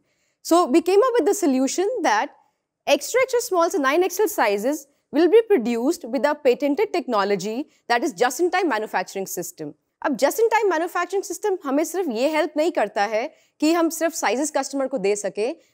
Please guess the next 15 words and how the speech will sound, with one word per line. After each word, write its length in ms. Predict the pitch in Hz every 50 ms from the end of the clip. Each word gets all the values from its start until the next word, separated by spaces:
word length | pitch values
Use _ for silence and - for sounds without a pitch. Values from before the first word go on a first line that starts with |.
| _ - -
but 140 | 247 - 311
from 140 | 302 277 - 277
fashion 360 | 233 262 - 427 466 480 453
industry 380 | 349 285 254 254 - 285 285 262 202 180
aspect 460 | 180 - - - 220 302 339 - _ _ _ _ _ - 320
इसमें 220 | 320 - 302 392
हम 100 | 403 359
इन्वेंटरी 460 | 359 294 233 220 247 254 - 320 339
नहीं 200 | 294 277 302 311
बनाते 400 | 247 254 240 196 180 175 - 175
हैं। 160 | 185 156 143 147 _ _ _ _ _ -
Everything 360 | - 339 339 440 - 427 403 427
is 80 | 339 220
digital 340 | 208 208 247 262 294 285
inventory। 500 | 247 220 202 185 175 170 165 - 170 156